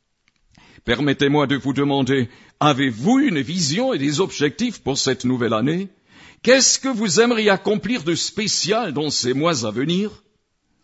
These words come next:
Dans un troisième temps, appliquer son cœur à la sagesse, c'est vivre continuellement avec la pensée de l'éternité.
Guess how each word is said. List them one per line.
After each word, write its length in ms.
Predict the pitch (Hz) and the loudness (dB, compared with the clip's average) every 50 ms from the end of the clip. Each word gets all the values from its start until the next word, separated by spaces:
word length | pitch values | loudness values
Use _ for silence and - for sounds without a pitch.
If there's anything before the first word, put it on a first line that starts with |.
| - _ _ _ _ - - - - - - - | -20 _ _ _ _ -20 -20 -20 -20 -20 -12 -2
Dans 320 | 135 202 262 294 254 196 | 2 4 4 4 4 2
un 100 | 285 285 | 2 0
troisième 460 | - - 220 247 226 160 170 190 175 | 0 2 2 2 2 2 2 0 0
temps, 400 | - - 117 104 107 127 - - _ _ _ - _ _ - | 0 0 0 -2 -2 -2 -6 -8 _ _ _ -20 _ _ 2
appliquer 600 | 127 135 147 - - - 139 165 - - 185 185 | 4 4 4 2 -2 -6 -6 -6 -4 -2 -2 -2
son 260 | 156 - - 160 160 | 0 0 -2 -2 -2
cœur 320 | - - 165 180 185 180 156 | -2 0 0 2 2 2 2
à 40 | 151 | 0
la 100 | 139 135 | 0 0
sagesse, 720 | - - 156 156 156 135 135 165 160 165 - - - 165 160 147 - - - - | -2 0 0 0 0 2 2 0 2 2 0 0 0 0 0 -2 -4 -12 -20 -14
c'est 260 | - - - 151 156 156 | -8 -2 2 4 4 4
vivre 320 | 147 202 214 160 156 196 | 4 2 0 2 2 0
continuellement 920 | 190 - - 226 269 247 - 208 202 170 165 165 170 160 170 185 233 247 | 0 2 0 0 0 0 0 0 2 4 6 8 8 8 8 6 4 2
avec 220 | 185 135 143 131 - | 0 0 -2 -2 -2
la 120 | 131 123 117 | -2 -2 -2
pensée 540 | - - 165 175 175 151 - - 143 143 | -2 -4 -4 -4 -4 -4 -6 -4 -4 -4
de 80 | 117 117 | -4 -4
l'éternité. 800 | 120 120 123 120 127 120 107 123 135 120 - 127 104 85 80 87 | -4 -4 -4 -4 -4 -6 -2 -2 -2 -2 -2 -4 -6 -6 -8 -16